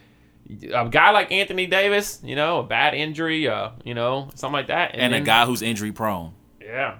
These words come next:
Speaker 1: then it's tough, man.
Speaker 2: I'm just, that's all I'm saying. Like, I just don't know. Anthony Davis has not been the most healthy guy. LeBron is, the fall off has gotta happen eventually. Shout out to Los, who said that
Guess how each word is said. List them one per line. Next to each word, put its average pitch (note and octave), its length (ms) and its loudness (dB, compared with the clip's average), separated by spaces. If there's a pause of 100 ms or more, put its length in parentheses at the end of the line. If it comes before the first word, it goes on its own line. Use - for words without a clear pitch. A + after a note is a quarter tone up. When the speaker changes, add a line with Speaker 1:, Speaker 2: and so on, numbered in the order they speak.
(120)
Speaker 1:
then A#2 140 -8
it's C3+ 120 -8
tough, - 320 0
man. B2 300 -6 (580)
Speaker 2:
I'm D3 160 -6
just, E3 160 -6
that's G#3 180 4
all G#3+ 200 6
I'm G3+ 80 2
saying. G#3+ 260 4
Like, D#3+ 360 4
I E3+ 140 8
just F3 240 2
don't E3 220 4
know. D#3 220 2
Anthony D#3 360 0
Davis D3 420 0
has A#2+ 140 -4
not B2+ 280 2
been A#2+ 180 -4
the A#2 80 -4
most G#2 260 -4
healthy C3+ 400 0
guy. A#2+ 440 -2 (320)
LeBron C3 480 4
is, A#2+ 240 0 (200)
the C#3 120 4
fall F#3 320 8
off D#3+ 160 4
has B2+ 100 0
gotta C3+ 220 4
happen B2 300 2
eventually. A2 420 -4
Shout C3 220 6
out B2+ 80 2
to C3 60 -2
Los, A#2 320 2
who A2+ 120 -10
said G#2+ 300 -6
that G#2 200 -4